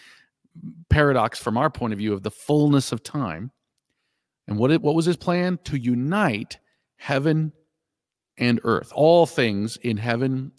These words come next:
and all things on the earth. And when you look at that from the perspective of Matthew twenty-eight, where Jesus is saying,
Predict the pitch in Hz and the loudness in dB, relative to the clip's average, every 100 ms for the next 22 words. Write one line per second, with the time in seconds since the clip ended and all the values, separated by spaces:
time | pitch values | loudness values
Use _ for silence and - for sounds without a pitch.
0 | - 107 107 110 - 110 110 110 - 95 | -12 -6 -4 -4 -2 0 0 -2 -4 -4
1 | 98 - 98 95 92 - 101 - _ - | -6 -8 -10 -8 -6 -2 -2 -4 _ -20
2 | - - - - 127 139 143 147 226 196 | -20 -20 -20 -4 2 4 4 4 4 2
3 | 160 120 - 139 127 127 117 131 117 110 | 2 0 -2 -4 -2 -4 -4 -4 -4 0
4 | 110 110 110 107 - 101 113 220 - - | 0 0 -2 -6 -2 0 2 2 0 -4
5 | 107 104 117 110 - 110 92 92 98 107 | -4 0 0 -2 -6 -6 -4 -2 -2 -6